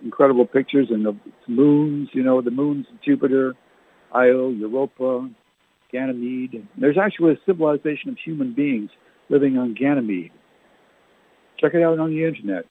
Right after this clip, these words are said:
I Visited Ganymede is the name of a book that you might want to read if you're interested. And, uh, Io, Europa, Ganymede, I forget the name of the other one.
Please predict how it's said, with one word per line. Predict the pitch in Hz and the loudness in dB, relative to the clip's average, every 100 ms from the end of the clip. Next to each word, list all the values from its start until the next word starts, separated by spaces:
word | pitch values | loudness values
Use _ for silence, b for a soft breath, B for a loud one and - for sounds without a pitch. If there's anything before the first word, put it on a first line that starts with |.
| - | -10
I | 131 | -8
Visited | 147 131 156 147 143 123 | -6 0 0 2 -2 -2
Ganymede | 131 147 127 110 95 95 | -2 0 -2 -4 -6 -8
is | - | -8
the | 117 | -4
name | 131 120 | -2 -4
of | 110 120 | -4 -4
a | - | 4
book | 135 120 _ | 4 4 _
that | 95 | -8
you | 120 | -4
might | 120 120 - _ _ _ _ - | -2 -4 -6 _ _ _ _ -4
want | 143 | 0
to | 135 | 2
read | 147 196 | 0 0
if | 170 | -2
you're | 165 | -2
interested. | 160 175 120 120 - 80 78 _ _ _ _ _ _ _ _ _ _ - | -6 -2 -2 -2 -6 -8 -10 _ _ _ _ _ _ _ _ _ _ -6
And, | 131 139 135 135 | 0 2 2 0
uh, | 131 123 110 _ _ _ - | -2 -4 -12 _ _ _ -2
Io, | 151 156 151 | 4 4 4
Europa, | 127 123 143 147 151 143 131 113 | 0 2 2 0 -4 -4 -4 -4
Ganymede, | 143 143 135 135 135 135 _ _ _ _ _ _ _ _ _ _ _ _ _ _ - | -4 -4 -4 -4 -4 -6 _ _ _ _ _ _ _ _ _ _ _ _ _ _ -18
I | |
forget | - 143 139 | -6 -4 0
the | |
name | 131 135 | 2 2
of | 120 | 4
the | 117 | 6
other | 113 98 | 6 4
one. | 90 80 | 0 -4